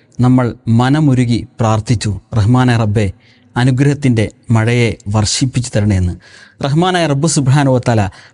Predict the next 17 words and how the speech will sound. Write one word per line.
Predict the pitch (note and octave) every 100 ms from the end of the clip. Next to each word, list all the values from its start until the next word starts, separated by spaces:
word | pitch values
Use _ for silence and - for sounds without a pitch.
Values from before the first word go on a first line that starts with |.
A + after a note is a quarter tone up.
| -
നമുക്ക് | C3 C3 C3+ A2+ - - -
സമൃദ്ധമായി | C3+ D3 D#3 D3 B2 G#2+ G#2+ - -
മഴ | B2 A#2 B2 B2+ - _ A2+
വർഷിപ്പിച്ചു | A2 - B2+ C3 C3+
തന്നുകൊണ്ടിരിക്കുകയാണ്. | C3 A#2 A2+ A#2 A2 G#2 - F#2+ F2 D#2 - - - _ _
അല്ലാഹു | C#3 D#3 F3+
സുബ്ഹാനഹു | F#3 D3 F3+ F#3+
വ | F3
തആല | E3 B2+ A#2 - -
അതിനെക്കുറിച്ച് | A#2 D#3+ D#3+ C3+ A#2+ A#2 - _ -
വളരെ | C#3 D#3+
കൃത്യമായി | F3 C3+ - G#3 F3 C3+ G#2 A#2
വിശുദ്ധ | - B2 C#3+
ഖുർആനിൽ | C3 A#2+ B2 A#2+
തന്നെ | A2 G#2+ - A#2+
നമ്മെ | A2+ A#2+ -
ഉണർത്തുന്നുണ്ട്. | A2+ A2+ B2 A2 F#2+